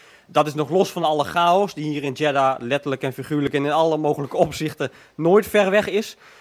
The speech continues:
Eh, maar los daarvan wordt het qua afstelling heel interessant wat nou gaat werken voor de race. Ferrari heeft dus meer downforce. Dat levert ze in de eerste sector tijdwinst op. En levert ze idealiter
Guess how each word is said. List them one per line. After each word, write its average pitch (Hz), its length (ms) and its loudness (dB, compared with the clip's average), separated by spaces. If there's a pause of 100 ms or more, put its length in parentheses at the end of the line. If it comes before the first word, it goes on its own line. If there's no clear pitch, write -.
(120)
Eh, 156 260 6
maar 160 180 4
los 196 200 2
daarvan 180 380 2
wordt 180 160 -2
het 180 100 -10
qua 160 140 2
afstelling 160 560 2
heel 160 180 2
interessant 156 540 -2
wat 160 200 2
nou 156 220 2
gaat 143 180 0
werken 139 420 0
voor 175 180 0
de 147 60 2
race. 185 360 -2 (440)
Ferrari 175 500 0
heeft 185 380 -2
dus 160 160 -4
meer 160 240 -2
downforce. 156 680 0 (320)
Dat 139 160 -2
levert 175 380 -2
ze 180 100 -8
in 156 80 -4
de 139 100 -6
eerste 180 300 -2
sector 151 380 -6
tijdwinst 147 580 0
op. 127 220 -4 (280)
En 139 140 -6
levert 160 400 -4
ze 156 140 -6
idealiter 143 920 0